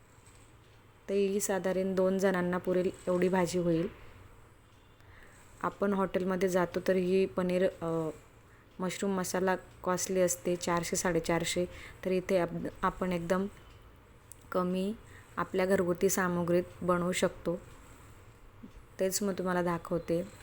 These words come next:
आणि एकदम हॉटेल टाईपच होणार आहे आपली मॅरिनेट केल्यानंतर. हे बघा, छान असं परतल्यानंतर याच्यात मसाले आपल्याला ॲड करायचे नाही आहेत. तर इथे मी कोथिंबीर घालून घेतली आहे.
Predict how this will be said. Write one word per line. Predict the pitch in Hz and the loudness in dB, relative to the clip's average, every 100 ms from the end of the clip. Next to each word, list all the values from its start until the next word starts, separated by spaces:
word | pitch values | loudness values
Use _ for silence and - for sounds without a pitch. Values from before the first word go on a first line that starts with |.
| - | -8
आणि | 180 185 | -2 0
एकदम | 180 180 202 196 | 0 2 0 2
हॉटेल | 185 170 190 190 | -2 2 0 2
टाईपच | 180 180 196 190 | 2 4 2 2
होणार | 196 175 170 | 2 2 0
आहे | 170 170 | 0 0
आपली | - 165 175 - - - | -2 -4 -6 -8 -20 -6
मॅरिनेट | 185 175 175 170 - | -2 0 0 0 -2
केल्यानंतर. | 175 170 170 160 170 185 - - - - - - - - - 180 | 0 0 -2 -2 -4 -6 -12 -20 -20 -20 -20 -20 -20 -20 -14 -8
हे | 180 | -2
बघा, | 175 175 180 202 | 0 -2 -4 -6
छान | - 175 180 | -2 0 0
असं | 175 185 | 0 0
परतल्यानंतर | 185 180 180 175 175 170 | 2 0 0 -2 -2 2
याच्यात | 185 180 185 - | 2 2 -2 -2
मसाले | 190 180 180 175 | -2 0 2 2
आपल्याला | 170 185 185 | 2 2 2
ॲड | - 180 | 2 0
करायचे | 175 175 170 165 170 | 0 0 0 0 -2
नाही | 165 170 | 0 0
आहेत. | 165 - - - - - - - - | -2 -4 -16 -20 -20 -20 -20 -20 -8
तर | 175 | -4
इथे | 175 180 | -2 -2
मी | 180 | -2
कोथिंबीर | 175 175 180 180 190 | -2 -2 0 2 2
घालून | 190 185 175 | 2 0 2
घेतली | 180 175 160 165 | 0 0 0 0
आहे. | 180 | -2